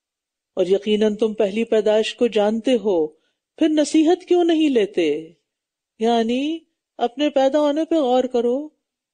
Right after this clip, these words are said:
तुम देखो, अल्लाह ने तुम्हें पहली बार पैदा किया जब तुम कुछ भी ना थे, तो क्यों नहीं मानते कि मरने के बाद दोबारा उठोगे? पहली बार से तो ज्यादा आसान है दोबारा पैदा करना।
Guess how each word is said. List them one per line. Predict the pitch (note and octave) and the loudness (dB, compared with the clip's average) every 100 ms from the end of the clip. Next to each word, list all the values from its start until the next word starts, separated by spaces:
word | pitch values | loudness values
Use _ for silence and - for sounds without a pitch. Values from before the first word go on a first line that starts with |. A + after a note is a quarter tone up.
| _ _ | _ _
तुम | C4+ C4+ | -4 0
देखो, | A#3 B3 B3 D4+ | 0 0 2 2
अल्लाह | D4+ C#4+ C#4+ | 2 2 0
ने | D4 | 0
तुम्हें | C4+ B3+ C4+ | 0 0 0
पहली | B3 B3 C#4+ | 0 0 0
बार | C4 B3 | 0 -2
पैदा | B3+ G#3 G3 A3+ | 0 -2 0 -2
किया | A3+ G#3 G#3 | -4 -2 -2
जब | A#3 A#3 A#3 | 0 -2 -2
तुम | C4+ C4 | -6 -2
कुछ | C#4 C4+ | -4 0
भी | D#4 | -2
ना | D4+ C#4 | -2 -4
थे, | B3 G#3+ B3+ - _ _ _ _ _ _ - | -2 -2 -4 -14 _ _ _ _ _ _ -4
तो | D#4 | 0
क्यों | D#4 D#4 | 0 2
नहीं | F4+ | 2
मानते | E4+ D#4+ D#4+ E4 | 2 0 0 -2
कि | D#4 | -2
मरने | C#4+ C#4 C#4+ | -2 -2 -2
के | C#4 | 0
बाद | B3+ A#3 | 0 0
दोबारा | A3 G#3+ A3 | 0 2 0
उठोगे? | A3+ A3 A3 G#3+ A3+ - _ _ _ _ _ _ | -2 -2 -4 -4 -10 -14 _ _ _ _ _ _
पहली | A3 A#3 C4+ | -2 0 0
बार | A#3+ A#3 | 2 0
से | A#3 B3 | -2 -6
तो | B3 | -4
ज्यादा | G#3+ G#3+ A#3 D4 | 0 0 2 0
आसान | C#4 B3+ B3+ | 0 -2 -4
है | A#3 | -2
दोबारा | A3 G#3 A3 | 0 2 0
पैदा | A3+ G#3 G3+ | 0 0 0
करना। | G3+ G3 G3 G#3 | -2 -6 -6 -12